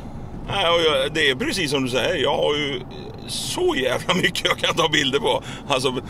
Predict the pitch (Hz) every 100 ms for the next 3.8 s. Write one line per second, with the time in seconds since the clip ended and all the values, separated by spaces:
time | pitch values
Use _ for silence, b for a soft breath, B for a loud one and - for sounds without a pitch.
0 | B - 120 123 139 131 143 139 170 165
1 | 147 147 143 135 127 139 123 107 107 147
2 | 170 135 135 120 107 107 117 147 147 143
3 | 139 135 117 92 104 113 120